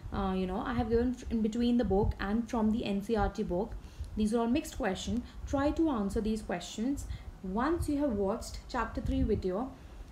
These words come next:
and write it in lengthy, write it in, you know, very, uh, nice way.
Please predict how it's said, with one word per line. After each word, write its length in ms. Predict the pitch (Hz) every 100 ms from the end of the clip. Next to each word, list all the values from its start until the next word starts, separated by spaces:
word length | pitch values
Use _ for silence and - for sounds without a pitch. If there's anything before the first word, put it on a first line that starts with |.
| - -
and 340 | 262 294 269
write 220 | 254 233
it 100 | 220
in 240 | 269 269 220
lengthy, 460 | 202 196 196 240
write 320 | 247 220 220 220
it 140 | -
in, 120 | 269
you 140 | 269 220
know, 280 | 220 320 320
very, 540 | 233 226 233 254 262
uh, 140 | 233 190
nice 560 | 190 202 196 196 208
way. 320 | 190 170 202